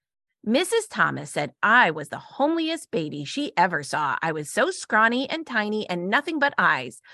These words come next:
but that mother thought I was perfectly beautiful. I should think a mother would be a better judge than a poor woman who came in to scrub, wouldn't you?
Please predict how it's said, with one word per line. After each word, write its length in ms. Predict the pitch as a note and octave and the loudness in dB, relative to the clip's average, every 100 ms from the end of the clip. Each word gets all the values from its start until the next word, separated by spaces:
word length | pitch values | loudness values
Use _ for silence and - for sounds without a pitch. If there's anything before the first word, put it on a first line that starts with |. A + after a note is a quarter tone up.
| - - | -14 -8
but 100 | - | 0
that 240 | D#3+ - | 2 2
mother 360 | G3 B3 D#4 D4 | 2 2 0 -2
thought 280 | G#3+ G#3 - | 0 0 0
I 140 | D3+ | -6
was 160 | C#3+ - | -8 -14
perfectly 460 | - E4+ D#4 C#4+ D#4+ | -14 -12 -10 -10 -10
beautiful. 600 | - A3+ F3+ - G2 - _ _ _ - | -8 -8 -8 -6 -6 -6 _ _ _ 2
I 160 | G#3 E3 | 4 4
should 180 | A2 | -2
think 200 | C#3 C#3+ | -8 -6
a 40 | D3+ | 0
mother 260 | G#3+ D4 | 2 2
would 160 | A3+ F#3+ | 0 -2
be 120 | A3 | -2
a 60 | G3+ | 0
better 280 | F#3+ F#3+ F#3 | 0 0 0
judge 360 | F#3+ F#3+ F#3 | 0 0 0
than 140 | F#3 F3 | -4 -4
a 40 | |
poor 240 | - A3 | -2 0
woman 300 | F#3+ G3 G3 | 2 0 0
who 120 | F#3 G3+ | -4 -6
came 240 | G#3 G3 | -6 -4
in 140 | F3+ | -4
to 80 | F3 | -4
scrub, 400 | E3 - C#4 A3 | -6 0 0 0
wouldn't 300 | F#3 G3+ G#3+ | -2 -4 -4
you? 380 | F#3 F3+ G4 | -4 -4 -4